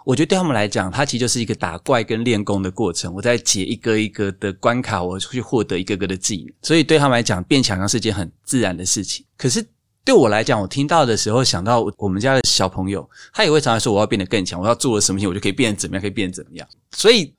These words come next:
听到工程师这样在谈的时候，我都会觉得好像看到一个，对啊，像 Maxine 讲，一直活在青春期的一个男孩，然后他就一直不断地举起他双臂说，“我要变得更强，我要变得更强”这样子。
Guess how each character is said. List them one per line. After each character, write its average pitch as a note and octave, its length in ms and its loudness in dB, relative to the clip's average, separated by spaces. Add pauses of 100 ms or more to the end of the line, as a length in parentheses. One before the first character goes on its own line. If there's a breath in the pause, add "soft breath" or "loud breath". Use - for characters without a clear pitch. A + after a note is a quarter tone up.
听 G#3+ 160 -2
到 G#3 160 6
工 F#3 140 -2
程 D3 100 0
师 C3+ 120 -2
这 C#3 100 -2
样 A#2+ 80 0
在 A#2+ 80 2
谈 G2+ 240 -4
的 F2+ 60 -4
时 - 120 -4
候， A2 100 0
我 F#2+ 60 -4
都 E3+ 140 -6
会 F#3+ 340 0
觉 A#2 220 -2
得 C3 100 -2
好 G#2+ 140 0
像 C#3 240 0
看 C#3 180 0
到 C3 200 4
一 A#2+ 60 0
个， G2+ 300 -2 (160 soft breath)
对 D3 140 4
啊， - 20 6
像 D3+ 160 4
Maxine A2+ 200 -2
讲， A2+ 120 0
一 C3 60 -2
直 C#3+ 80 2
活 A2+ 140 2
在 C3+ 100 4
青 C3 180 -2
春 A#2+ 160 0
期 G#2 200 0
的 F#2 80 2
一 G2 80 2
个 G2+ 100 2
男 F2+ 260 -2
孩， F#2+ 160 -2 (280)
然 D3 100 4
后 D#3 60 6
他 E3 100 4
就 E3+ 260 6 (280)
一 G3 120 2
直 D#3+ 140 0
不 A#2+ 140 -2
断 D#3+ 160 6
地 C#3+ 80 4
举 C#3 100 0
起 B2 60 0
他 B2+ 100 6
双 C3 180 2
臂 C3 80 -2
说 - 140 0
，“我 A3 140 4
要 A#3+ 80 0
变 A#3+ 100 -4
得 A3+ 60 -2
更 G#3+ 180 4
强， E3 240 0
我 D3+ 60 0
要 G3+ 80 2
变 G3+ 100 -4
得 G3 80 0
更 G3 240 2
强” B2 260 0
这 C#3 60 -4
样 C3+ 180 -2
子。 E2+ 220 -12